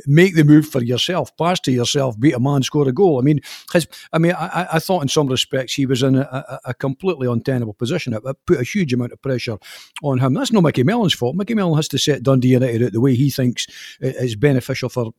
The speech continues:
for Dundee United and him as a manager. Not, you know, he's not there to,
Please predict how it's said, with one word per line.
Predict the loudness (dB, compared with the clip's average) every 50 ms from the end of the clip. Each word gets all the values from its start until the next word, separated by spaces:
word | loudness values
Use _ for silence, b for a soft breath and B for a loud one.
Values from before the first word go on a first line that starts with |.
| b b b
for | b -4 -2
Dundee | 2 2 2 2 2 0
United | 0 0 0 -2 -2 -4 -6 -6
and | -4 -4
him | -2 -2 -2
as | -2 -2
a | -2
manager. | -2 -2 -2 -2 -2 -2 -2
Not, | -4 -4 -6 -6
you | -8 -8 -8 -6 -4
know, | 0 2 2
he's | 2 0 0 -2
not | -4 -2 0
there | 0 0 0
to, | 0 0 0 0 0